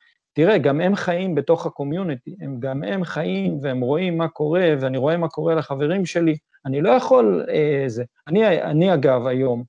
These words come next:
עיקר ה-, ה-, איפה שאני מוטרד, זה בכלל לא ווקמי,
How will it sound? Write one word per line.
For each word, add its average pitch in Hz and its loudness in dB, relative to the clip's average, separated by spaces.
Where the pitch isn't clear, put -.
עיקר 170 -2
ה-, 160 0
ה-, 135 -8
איפה 156 -4
שאני 147 2
מוטרד, 123 -2
זה 143 0
בכלל 202 0
לא 302 0
ווקמי, 302 -4